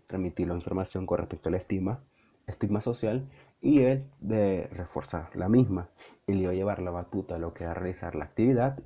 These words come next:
y yo de-, sirviendo de apoyo de la misma y también al final dando una conclusión y él dando un mensaje de reflexión y así mismo finalizando lo que es la actividad del estigma social.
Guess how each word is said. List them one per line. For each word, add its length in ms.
y 180
yo 200
de-, 140
sirviendo 420
de 180
apoyo 380
de 80
la 100
misma 440
y 140
también 600
al 120
final 380
dando 360
una 220
conclusión 680
y 180
él 160
dando 280
un 160
mensaje 380
de 80
reflexión 640
y 120
así 360
mismo 360
finalizando 600
lo 160
que 100
es 80
la 80
actividad 520
del 140
estigma 360
social. 360